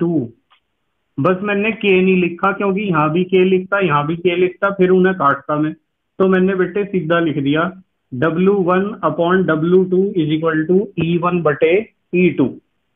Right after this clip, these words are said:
एक तो ये formula बहुत काम आने वाला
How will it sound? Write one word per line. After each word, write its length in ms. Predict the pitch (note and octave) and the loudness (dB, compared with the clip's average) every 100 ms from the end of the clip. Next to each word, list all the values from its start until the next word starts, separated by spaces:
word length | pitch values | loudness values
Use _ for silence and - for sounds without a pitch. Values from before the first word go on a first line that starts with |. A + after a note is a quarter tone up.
| _ _ _ _ - _ _ _ - | _ _ _ _ -20 _ _ _ 0
एक 240 | F#3+ G3 | 0 0
तो 100 | B3 | -2
ये 120 | A#3+ A3+ | 0 0
formula 480 | G#3 F#3 F#3 F#3+ G#3+ | 2 2 2 0 0
बहुत 340 | F#3 F#3 F#3+ | 0 -2 -2
काम 320 | F#3 E3+ F#3 F#3 | 0 0 0 0
आने 240 | E3 E3+ | -2 -2
वाला 300 | E3 D3 C#3 | -2 0 -2